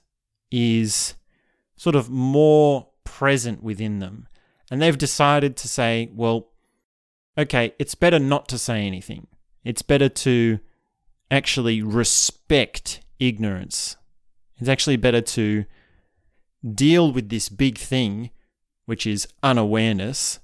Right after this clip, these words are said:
in a way that is quite extreme, which is to not say anything." Now, if you notice, this is similar to the second person that we have, which is those that don't know and don't say anything.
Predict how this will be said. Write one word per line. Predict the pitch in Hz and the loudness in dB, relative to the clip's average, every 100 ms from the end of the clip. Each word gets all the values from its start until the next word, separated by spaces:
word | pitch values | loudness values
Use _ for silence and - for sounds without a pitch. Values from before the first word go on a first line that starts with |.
| _ _ _ _ _ _ _ - | _ _ _ _ _ _ _ -2
in | 127 | 2
a | 117 | 2
way | 113 131 131 127 | 4 4 4 2
that | 110 107 107 _ _ _ _ _ _ _ - | 0 -2 -4 _ _ _ _ _ _ _ -4
is | 120 107 - - - | -2 -2 -6 -14 -2
quite | 170 151 | 2 2
extreme, | 113 - - 101 113 127 - | -2 -8 -8 -8 -8 -10 -14
which | - 123 | -12 -6
is | 131 113 | -4 -4
to | 131 | -2
not | 127 107 | -2 -2
say | - 117 110 | -4 -2 -2
anything." | 104 107 - 98 95 - - _ _ _ _ _ _ _ - | -2 -4 -6 -12 -14 -20 -20 _ _ _ _ _ _ _ -2
Now, | 131 139 139 - _ - | 4 4 2 -4 _ -8
if | 208 | 0
you | 160 | 2
notice, | 147 226 139 98 - - - _ _ | 4 4 4 0 -6 -6 -12 _ _
this | 202 220 | -2 0
is | - | 2
similar | 214 214 185 | 4 4 2
to | 170 | 0
the | 147 | -2
second | - 175 185 160 | 0 0 0 -2
person | 120 101 - - - _ _ _ | -4 -4 -8 -14 -20 _ _ _
that | 127 | -8
we | 113 104 | -6 -6
have, | 107 98 - - _ - | -6 -8 -14 -20 _ -6
which | 127 | -2
is | 135 117 | 0 4
those | 139 139 131 | 4 4 2
that | 123 113 - - | -2 -6 -10 -4
don't | 143 156 165 | 2 2 2
know | 113 104 104 - | -4 -6 -8 -8
and | 123 110 | -8 0
don't | 131 123 | 0 0
say | - 117 107 | -4 -2 -2
anything. | 120 - - - | -2 -6 -12 -16